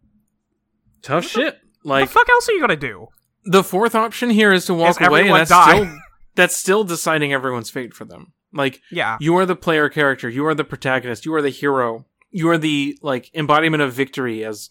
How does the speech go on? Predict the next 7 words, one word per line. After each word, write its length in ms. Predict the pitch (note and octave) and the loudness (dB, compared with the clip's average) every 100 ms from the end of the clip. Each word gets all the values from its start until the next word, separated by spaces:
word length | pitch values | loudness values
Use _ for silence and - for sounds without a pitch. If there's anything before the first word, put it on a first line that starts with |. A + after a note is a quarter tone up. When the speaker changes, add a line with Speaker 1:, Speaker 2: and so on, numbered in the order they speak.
| - | -16
Speaker 1:
as 320 | B2+ A2 G#2 _ - | -14 -14 -16 _ -14
Javik 400 | C3 A2+ A2 - | -10 -8 -10 -14
calls 320 | A#2 A2 A2+ | -16 -16 -18
you, 140 | A2 | -18
right? 240 | A#2+ B2+ B2 _ _ _ | -16 -16 -18 _ _ _
Speaker 2:
Yep. 180 | C#3 - _ _ _ _ | -18 -18 _ _ _ _
Speaker 1:
Like, 280 | B2+ C3 - | -6 -6 -6